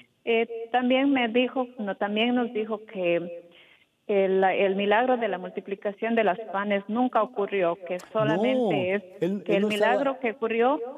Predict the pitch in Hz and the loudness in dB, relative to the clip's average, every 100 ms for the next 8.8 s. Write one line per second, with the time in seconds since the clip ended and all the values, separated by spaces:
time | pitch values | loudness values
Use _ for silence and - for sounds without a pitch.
0 | - 214 196 294 277 226 - 247 254 240 | -6 -2 -2 -2 -4 -6 0 2 2 2
1 | 247 226 240 233 226 226 240 233 233 220 | 0 -2 0 2 2 0 -6 -2 0 0
2 | - 214 208 214 240 247 214 247 214 208 | -2 -4 -4 0 2 4 2 0 -2 -4
3 | 196 - - 190 208 226 190 254 214 202 | -6 -12 -8 0 2 4 4 4 4 2
4 | 214 220 175 151 131 117 - _ _ _ | 2 2 2 -2 -4 -6 -14 _ _ _
5 | _ _ _ _ - 233 240 233 220 196 | _ _ _ _ -10 0 2 4 2 0
6 | 220 190 214 262 254 240 226 247 233 247 | -2 -4 -2 0 2 2 0 -4 -4 -6
7 | 226 196 180 180 180 196 214 226 269 254 | -2 0 0 0 -2 -2 0 0 -2 0
8 | 277 269 202 190 202 202 226 | -2 -2 -2 0 2 2 2